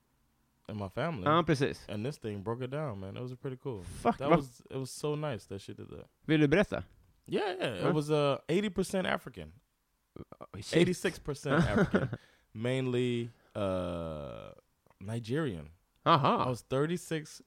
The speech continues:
Speaker 1: percent Nigerian. And then in a close second, thirty-three percent Sierra Leone. Uh, four percent Scandinavian.
Speaker 2: Jaha.
Speaker 1: Six percent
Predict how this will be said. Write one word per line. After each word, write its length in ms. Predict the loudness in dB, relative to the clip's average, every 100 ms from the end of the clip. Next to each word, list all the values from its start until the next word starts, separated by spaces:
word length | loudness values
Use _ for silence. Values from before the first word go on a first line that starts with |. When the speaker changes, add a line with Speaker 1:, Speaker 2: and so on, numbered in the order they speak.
| _ -12
Speaker 1:
percent 380 | -12 -6 -6 -4
Nigerian. 720 | -6 -4 -4 -4 -4 -8 -12 _ _ _ -8
And 120 | -4
then 300 | -4 -6 -10 -14 -12
in 120 | -8 -8
a 40 |
close 280 | -4 -4 -2
second, 440 | -4 -4 -4 -4
thirty-three 360 | -2 -2 -2 -6
percent 380 | -6 -8 -10 -10
Sierra 280 | -4 -2 -2
Leone. 360 | -2 -4 -8 -14 _ _ _ _ _ _ _ _ _ _ -6
Uh, 240 | -4 -4
four 220 | -2 -4
percent 360 | -4 -8 -8 -10
Scandinavian. 600 | -8 -8 -8 -10 -12 -16 _ _ _ _ -2
Speaker 2:
Jaha. 460 | 0 4 4 2 -2 _
Speaker 1:
Six 280 | -12 -12 -10
percent 480 | -12 -12 -10 -10